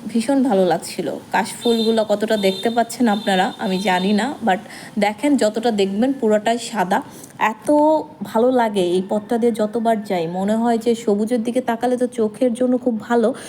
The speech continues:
একই সাথে মানসিকভাবে খুব প্রশান্তি মেলে। হ্যাঁ, এবার চলে এসেছি আমি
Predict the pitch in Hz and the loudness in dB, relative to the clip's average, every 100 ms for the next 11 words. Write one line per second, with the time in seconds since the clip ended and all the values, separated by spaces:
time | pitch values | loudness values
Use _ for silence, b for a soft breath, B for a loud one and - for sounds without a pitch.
0 | B B 208 208 247 262 254 269 233 196 | B B -6 -4 -2 -2 2 2 4 2
1 | 208 226 269 233 247 247 247 233 - 226 | 2 0 -4 -4 0 2 0 -4 -2 -2
2 | 220 208 190 196 - 214 - - B B | 0 -2 -2 -4 -8 -8 -8 -12 B B
3 | - 330 302 - B - 262 277 285 277 | -8 -4 -4 -4 B -4 2 2 2 0
4 | 285 269 262 254 269 - 269 269 - 220 | 2 4 2 2 -2 0 -2 -2 -2 0
5 | 226 247 339 | 2 2 0